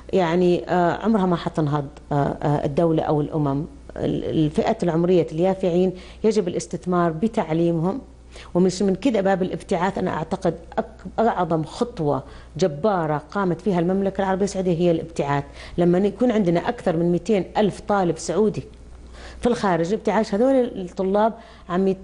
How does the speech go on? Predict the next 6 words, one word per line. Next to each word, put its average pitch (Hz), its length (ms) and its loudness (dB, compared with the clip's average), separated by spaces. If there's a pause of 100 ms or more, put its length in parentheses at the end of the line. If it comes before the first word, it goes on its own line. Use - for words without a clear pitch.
(140)
ي-، 180 160 4
يعني 165 720 4
ي-، 165 460 2
آم، 156 500 0 (600)
ي-، - 400 -2 (160)
يشوفوا 240 600 2